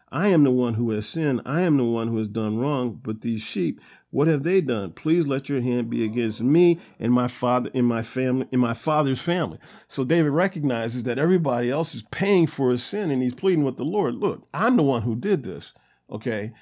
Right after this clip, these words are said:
come at me, not these innocent people." In verse eighteen, uh, Gad the seer came to David that day and said to him, "Go up and set up an altar, uh, to the Lord on the threshing floor of Araunah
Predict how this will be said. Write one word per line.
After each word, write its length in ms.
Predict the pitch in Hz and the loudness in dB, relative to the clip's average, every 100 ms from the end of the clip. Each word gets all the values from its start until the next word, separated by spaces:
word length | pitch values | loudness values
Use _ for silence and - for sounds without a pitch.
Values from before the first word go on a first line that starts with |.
| _ _ | _ _
come 220 | - 208 | -2 0
at 180 | 180 143 | 0 0
me, 260 | 160 180 107 | 2 4 2
not 340 | 127 170 170 | 0 0 0
these 200 | 147 131 | -2 0
innocent 420 | 147 139 - 120 | 0 -2 -2 -4
people." 380 | - 170 165 - _ _ _ _ _ _ | 0 0 -2 -12 _ _ _ _ _ _
In 140 | 131 | -2
verse 300 | 120 147 156 | 0 2 2
eighteen, 640 | 147 139 127 196 185 151 - _ - | 0 -2 -2 0 0 -2 -6 _ -6
uh, 260 | 120 110 | -2 0
Gad 420 | 107 110 135 135 110 | -2 0 0 0 -2
the 80 | |
seer 400 | 101 - 185 131 | -8 -4 0 0
came 380 | 113 - 139 131 | -2 -4 -2 0
to 80 | 120 | 0
David 380 | 117 131 120 107 | 0 0 0 -2
that 260 | 110 107 | -2 -2
day 220 | 101 101 104 | -4 -4 -4
and 100 | 98 | -6
said 280 | - 160 | -6 -6
to 60 | 127 | -4
him, 320 | 110 104 104 - _ _ _ | -4 -2 -4 -10 _ _ _
"Go 180 | 123 143 | 0 0
up 180 | 156 - | 0 -4
and 80 | |
set 200 | 127 123 | -6 -2
up 140 | 127 127 | -2 -2
an 80 | 131 | -4
altar, 560 | - 127 123 117 113 - _ _ | -2 -2 -2 -4 -6 -8 _ _
uh, 120 | - 107 | -6 -4
to 160 | - | -2
the 120 | 123 | 0
Lord 360 | 123 120 117 113 | 0 0 0 -2
on 140 | 117 | -4
the 80 | 110 | -4
threshing 400 | 107 123 127 131 | -2 -2 -2 -4
floor 400 | 120 113 113 113 | -6 -4 -2 0
of 160 | 110 104 | 0 -2
Araunah 500 | 101 127 151 110 | -2 0 0 0